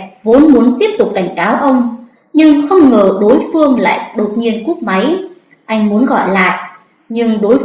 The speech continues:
phương đã khóa máy, không thể liên lạc được. Phong Gia Vinh, ông muốn chơi với tôi phải không? Được, tôi sẽ chơi với ông đến cùng. Ai muốn làm tổn thương cô gái của tôi, kẻ đó sẽ không sống yên đâu,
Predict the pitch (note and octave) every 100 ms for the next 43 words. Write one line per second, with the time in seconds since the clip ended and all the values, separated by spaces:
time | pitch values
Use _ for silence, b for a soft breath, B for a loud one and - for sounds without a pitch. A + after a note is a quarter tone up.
0 | - C4+ G#3+ - - - F#3 B3+ C4+ A#3
1 | E4 F#4 E4 D4 G3+ A#3 G#3+ F#3 G3+ G#3
2 | G3 - - _ _ _ _ _ _ _
3 | _ _ A3+ G3 F#3+ G#3 F#3+ G#3+ A3+ F#3+
4 | - - b b - A#3 A#3+ A3 F4+ -
5 | F#4 E4+ F4 F#4+ F#4+ F#4+ F#4 - A3+ C4
6 | C4+ - - _ G3+ G#3 G#3 A#3+ A#3 A#3
7 | - - _ G#3 G3 - - B3+ G#3+ -
8 | G3+ F#3+ B3 - A3+ - - - _ _
9 | _ _ _ _ _ A3 G#3+ G#3+ G#3 C4
10 | C4+ F3 G3 F#3+ D#3 - A#3 G#3 G3 F#3+
11 | A#3 D#4 E3+ G#3+ G3+ E3 - B B -
12 | A3+ F#3 G#3 G#3 F4+ B4 - - D4 C4
13 | - G#3+ F#4+ C#4 C#4 A#3+ G3+